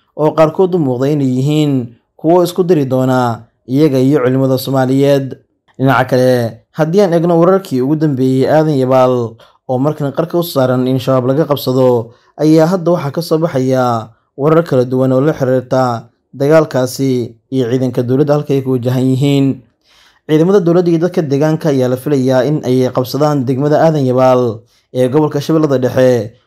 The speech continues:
oo ay hareeyeen haddii aanay wax isbedelin saacadaha soo aadan. Wararkii ugu dambeeyey ee naga soo gaaray degmada ayaa sheegaya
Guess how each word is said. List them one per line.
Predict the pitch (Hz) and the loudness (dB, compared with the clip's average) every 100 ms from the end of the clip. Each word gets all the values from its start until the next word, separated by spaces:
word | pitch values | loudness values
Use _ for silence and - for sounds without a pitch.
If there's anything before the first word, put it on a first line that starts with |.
| _ | _
oo | 127 127 | 0 2
ay | 127 | 2
hareeyeen | 131 127 135 147 139 127 117 117 _ | 2 0 2 2 0 -2 -4 -12 _
haddii | - 156 156 196 190 | -6 -4 0 0 2
aanay | 127 123 127 | 0 0 0
wax | 131 135 | 0 -4
isbedelin | - 127 127 131 | -8 -4 -2 -2
saacadaha | 123 131 131 131 | 0 0 0 -2
soo | 120 131 | -2 0
aadan. | 131 127 135 139 135 _ _ _ _ _ | 0 0 0 0 -4 _ _ _ _ _
Wararkii | 127 123 127 131 131 | -4 -2 -2 -2 -2
ugu | 131 | 0
dambeeyey | 147 151 131 135 147 135 | -2 0 0 2 2 0
ee | |
naga | 135 156 | 0 -2
soo | - 123 | -2 -4
gaaray | 127 131 | -2 -2
degmada | 123 135 147 | -2 -2 0
ayaa | 143 131 | 2 0
sheegaya | 127 156 160 135 127 127 123 113 | 0 0 0 0 2 0 -2 -6